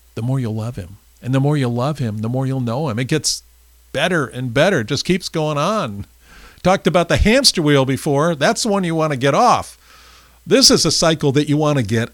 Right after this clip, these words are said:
on, <laughs> knowing Jesus, and you'll walk in the most amazing freedom.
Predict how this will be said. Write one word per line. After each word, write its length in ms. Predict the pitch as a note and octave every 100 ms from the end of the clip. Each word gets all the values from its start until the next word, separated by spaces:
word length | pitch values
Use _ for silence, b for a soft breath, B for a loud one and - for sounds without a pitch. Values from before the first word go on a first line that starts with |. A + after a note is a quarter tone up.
| -
on, 580 | D#3+ C4 D4+ D#3 E2 - -
<laughs> 180 | F3+ -
knowing 640 | C#3 B2 F3 A3 G#3+ B2 G2
Jesus, 580 | D3 A3+ G3+ F2 - - B B B
and 160 | - C#3+
you'll 160 | C3+ C3+
walk 400 | C3+ D3+ E3 -
in 120 | B2
the 80 | G#2+
most 500 | A2+ A#2+ D3 C#3+ -
amazing 800 | A2 G#2+ A#2 A2+ B2+ A#2+ B2 C3 -
freedom. 580 | - - G#2+ G#2 E2